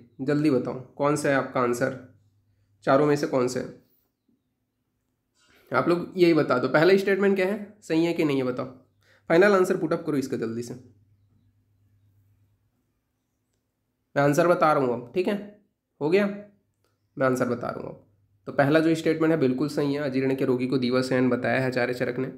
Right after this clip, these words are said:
दूसरा स्टेटमेंट भी बिल्कुल सही है कि मैथुन में जो क्षीण जो रोगी है उसको दिन में सै-, सोना चाहिए, ठीक है। तो क्या होगा इसका आंसर? सिक्सटी का ए होगा, ठीक है। नेक्स्ट क्वेश्चन आपके सामने प्लॉट कर रहा हूँ अब मैं,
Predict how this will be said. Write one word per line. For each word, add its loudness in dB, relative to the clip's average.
दूसरा 4
स्टेटमेंट 2
भी 0
बिल्कुल 6
सही 2
है 0
कि -2
मैथुन 0
में 0
जो -4
क्षीण 2
जो 0
रोगी 0
है 0
उसको -4
दिन 2
में 4
सै-, -4
सोना 0
चाहिए, -10
ठीक -2
है। -2
तो 2
क्या 6
होगा 2
इसका 0
आंसर? -2
सिक्सटी -2
का -4
ए 4
होगा, 0
ठीक -4
है। -2
नेक्स्ट 2
क्वेश्चन 2
आपके 2
सामने 4
प्लॉट 2
कर 0
रहा 2
हूँ 4
अब 0
मैं, 0